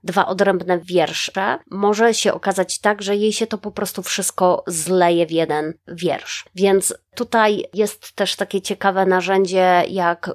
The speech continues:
Color Contrast Analyzer. Też podlinkuję, to jest darmowe narzędzie i można sobie sprawdzić, czy te nasze teksty mają właściwy kontrast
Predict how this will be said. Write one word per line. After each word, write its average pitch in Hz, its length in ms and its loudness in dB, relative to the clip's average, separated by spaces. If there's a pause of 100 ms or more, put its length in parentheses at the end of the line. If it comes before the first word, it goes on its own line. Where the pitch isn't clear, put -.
Color 190 460 -2
Contrast 190 580 -6
Analyzer. 175 720 0
Też - 180 -2
podlinkuję, 202 720 0
to 196 100 -2
jest 170 160 0
darmowe 180 440 2
narzędzie 180 480 2
i 185 60 0
można 175 280 0
sobie 180 260 -2
sprawdzić, 185 680 -2
czy 175 80 -4
te 170 120 -6
nasze 170 300 -2
teksty 170 720 -2 (120)
mają 170 560 2 (140)
właściwy 175 520 -2
kontrast 170 720 -2